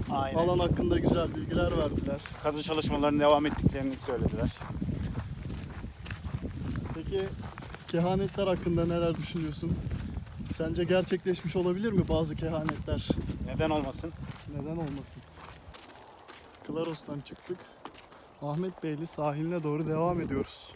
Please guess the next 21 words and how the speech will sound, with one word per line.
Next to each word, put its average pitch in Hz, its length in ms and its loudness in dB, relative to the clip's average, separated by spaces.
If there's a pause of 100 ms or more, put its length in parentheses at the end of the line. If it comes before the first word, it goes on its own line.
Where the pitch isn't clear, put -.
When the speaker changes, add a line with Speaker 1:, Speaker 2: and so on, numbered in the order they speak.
Speaker 2:
Önümüzde 175 600 2 (1200)
şu 160 160 -2 (200)
görünen 160 380 0
tepe 165 380 -2 (120)
Noş'un 160 360 0
antik 160 340 -2
kentinin 160 500 0
bulunduğu 156 420 0
yer. 139 400 -4 (640)
Ee, 131 320 -2 (120)
Kolofon'un 156 560 -2 (680)
antik 151 440 -4
liman 151 260 0
kenti. 147 520 -4 (840)
Birazdan 220 520 4 (360)
şu 214 280 -6
sol 208 280 -4
taraftaki 185 480 -4
tepelere 185 420 -2
gideceğiz. 135 500 -6
Ee, 139 320 -2